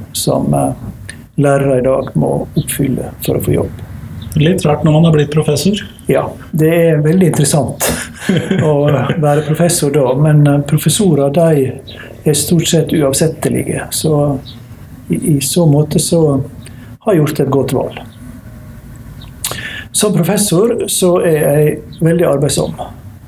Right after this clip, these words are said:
Speaker 1: Eh, jeg har problemer med å sitte stille og ikke gjøre på noe. Så jeg er veldig avhengig av aktivitet, både, skal vi si, eh,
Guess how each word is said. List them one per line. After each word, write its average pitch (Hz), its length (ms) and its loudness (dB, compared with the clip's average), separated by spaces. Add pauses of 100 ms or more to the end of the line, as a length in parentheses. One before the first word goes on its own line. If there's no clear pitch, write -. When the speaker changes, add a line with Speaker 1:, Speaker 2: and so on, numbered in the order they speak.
(460)
Speaker 1:
Eh, 160 280 2
jeg 143 100 2
har 151 120 2
problemer 156 520 2
med 151 240 4
å 139 340 0 (720)
sitte - 320 -2
stille 165 800 2
og 143 320 0 (160)
ikke - 320 2
gjøre 131 300 2
på - 100 -2
noe. - 380 -6 (160)
Så - 320 -2
jeg 151 480 2
er 147 100 2
veldig 156 240 4
avhengig 156 480 2
av 147 220 0 (600)
aktivitet, - 920 -2
både, 135 500 2 (1120)
skal - 140 -2
vi 143 60 -2
si, 147 260 2 (320)
eh, 78 260 2